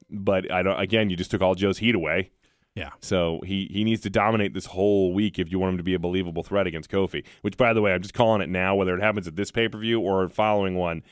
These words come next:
Speaker 1: Joe is beating Kofi for that title.
Speaker 2: You think it's gonna happen?
Speaker 1: I,
Speaker 2: Well,
Speaker 1: it, it
Speaker 2: I, after
Speaker 1: needs
Speaker 2: the
Speaker 1: to.
Speaker 2: changes now, because, 'cause I had a feeling if, if we never got Eric Bischoff, Kofi was gonna retain that title until Shane McMahon beat him for it. So.
Speaker 1: I,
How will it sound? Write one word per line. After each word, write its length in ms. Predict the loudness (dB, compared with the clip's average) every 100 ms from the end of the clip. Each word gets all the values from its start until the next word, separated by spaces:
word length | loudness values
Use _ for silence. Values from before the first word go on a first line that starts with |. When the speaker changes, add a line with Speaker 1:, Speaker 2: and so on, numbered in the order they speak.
| _ _ _ -10
Speaker 1:
Joe 300 | 2 4 4
is 100 | 2
beating 260 | 0 0
Kofi 320 | 2 0 0 -4
for 80 | -4
that 140 | -2
title. 380 | -2 -2 -6 -14 -20 -20 _ _ _ -2
Speaker 2:
You 80 |
think 160 | 0 0
it's 80 | -2
gonna 160 | 0
happen? 300 | 2 0 0
Speaker 1:
I, 60 | 4
Speaker 2:
Well, 260 | 6 4 2
Speaker 1:
it, 60 |
it 20 | 2
Speaker 2:
I, 60 | 4
after 300 | 6 4 4
Speaker 1:
needs 80 | 0
Speaker 2:
the 40 |
Speaker 1:
to. 60 | 0
Speaker 2:
changes 340 | 0 -2 -2
now, 240 | 2 2
because, 560 | 2 0 0 0 -6 -10 -6
'cause 180 | -4 -2
I 180 | 0 2
had 180 | 2
a 40 | 0
feeling 300 | -2 -2 -4
if, 160 | -6
if 200 | -6 -4
we 60 | -4
never 200 | -4 -4
got 120 | -4 -4
Eric 160 | -4
Bischoff, 480 | -4 -2 -2 -4 -6 -18 _ -6
Kofi 240 | -4 -2 -2
was 100 | -4
gonna 140 | -6
retain 360 | -8 -6 -6 -6
that 160 | -8
title 280 | -8 -8 -8
until 300 | -10 -10 -12
Shane 300 | -12 -10 -8
McMahon 280 | -8 -8 -8
beat 140 | -8 -10
him 100 | -10
for 220 | -14 -16
it. 140 | -16
So. 140 | -2
Speaker 1:
I, 120 | 0